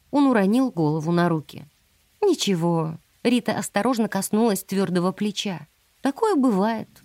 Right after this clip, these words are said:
Память восстановится со временем». «Правда?» Вспышка молнии вернула глазам Юнита их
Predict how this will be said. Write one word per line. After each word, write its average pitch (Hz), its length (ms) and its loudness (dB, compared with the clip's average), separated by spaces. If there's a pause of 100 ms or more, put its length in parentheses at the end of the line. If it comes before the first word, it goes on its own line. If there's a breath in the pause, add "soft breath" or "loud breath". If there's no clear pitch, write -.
(260)
Память 208 360 0
восстановится 214 1040 -2
со 202 240 0
временем». 185 520 -2 (600)
«Правда?» 170 480 0 (1200)
Вспышка - 500 -2
молнии 190 500 4
вернула 196 460 2
глазам 202 460 0
Юнита 214 500 0
их 226 260 -4